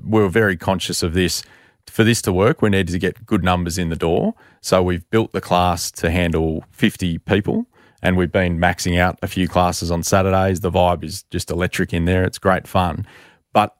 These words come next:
a big, uh, and a, you know, this is a, a really important point. People probably hear that figure and say, "Oh, geez, that doesn't sound like fun training with fifty people."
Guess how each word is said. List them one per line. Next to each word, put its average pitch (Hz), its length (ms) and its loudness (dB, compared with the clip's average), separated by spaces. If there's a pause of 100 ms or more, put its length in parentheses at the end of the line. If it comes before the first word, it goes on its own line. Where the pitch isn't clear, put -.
(120)
a 101 80 -2
big, 110 480 0 (120)
uh, - 40 -4
and 95 280 0
a, 95 200 -2
you 101 160 0
know, 90 120 2
this 92 180 0
is 87 100 0
a, 82 100 -2 (240)
a 87 80 0
really 98 300 2
important 85 460 -2
point. 104 300 0 (520)
People 127 260 2
probably 92 280 0
hear 101 200 2
that 87 240 -4
figure 92 460 0
and 87 100 -4
say, 98 160 2
"Oh, 92 100 2
geez, 90 280 0
that 98 120 2
doesn't 92 220 -2
sound 90 240 0
like 85 160 -4
fun 92 220 0
training 90 320 0
with 82 100 -4
fifty 87 320 -6
people." 87 540 -2